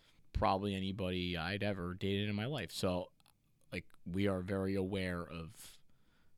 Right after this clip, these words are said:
each other's lives and, you know, the different, the, you know, the, the, the, the different things. So I will say it again. It's, it was com-, probably the most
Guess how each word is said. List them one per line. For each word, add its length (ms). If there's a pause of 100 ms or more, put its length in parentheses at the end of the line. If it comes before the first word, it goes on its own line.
(120)
each 220
other's 300
lives 600
and, 340 (160)
you 80
know, 160 (320)
the 100
different, 460 (380)
the, 220
you 140
know, 140 (240)
the, 60
the, 320
the, 120 (100)
the 80
different 340
things. 240
So 240 (520)
I 120
will 180
say 200
it 60
again. 260
It's, 160
it 120
was 220 (420)
com-, 420
probably 440
the 80
most 220